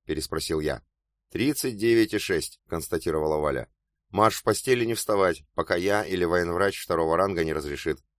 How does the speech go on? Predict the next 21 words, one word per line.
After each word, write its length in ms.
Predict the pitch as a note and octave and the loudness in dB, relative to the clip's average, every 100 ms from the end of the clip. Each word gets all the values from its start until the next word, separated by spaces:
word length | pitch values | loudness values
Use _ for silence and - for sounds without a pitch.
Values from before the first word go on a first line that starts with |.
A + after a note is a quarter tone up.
| _ _ _ _ _ | _ _ _ _ _
«Есть 380 | - G2 F#3+ - | 0 6 6 4
в 60 | |
постель», — 460 | - E2+ - D2 - - | -2 -2 -2 -2 -4 -8
попытался 480 | - E2 D#2+ - | -4 0 0 -2
шутить 380 | D#2+ E2+ E2+ - | -4 -6 -6 0
я, 200 | G2 G#2+ - _ _ | 2 2 -2 _ _
но 160 | F#2 F#2+ | -2 0
сил 240 | A#2+ C3 | 2 2
как-то 260 | A2 - F2+ | 2 0 -2
не 140 | D#2 | -2
было. 260 | C2+ B1 - _ _ _ _ _ _ _ | -4 -6 -10 _ _ _ _ _ _ _
Укутавшись, 680 | - G2 C#3 B2+ A2 A2 - - | -4 -2 2 2 2 0 -2 -2
аж 160 | F#2 | -2
дурно 320 | F2 G#2 F2 | 2 2 2
стало. 400 | D2 - B1 G#1 - _ _ _ | -2 -4 -4 -6 -12 _ _ _
Я 100 | D#2+ | -2
попытался 480 | E2+ F2 F2+ F2 - | 0 0 2 0 0
отвлечься, 460 | E2 F#2 G2+ - F#2+ | -2 2 0 0 -4
чтобы 340 | - F2+ E2+ | 0 0 0
боль 220 | D#2 F2+ | 2 2
ушла, 380 | E2 - G2 G2+ | 2 0 0 -2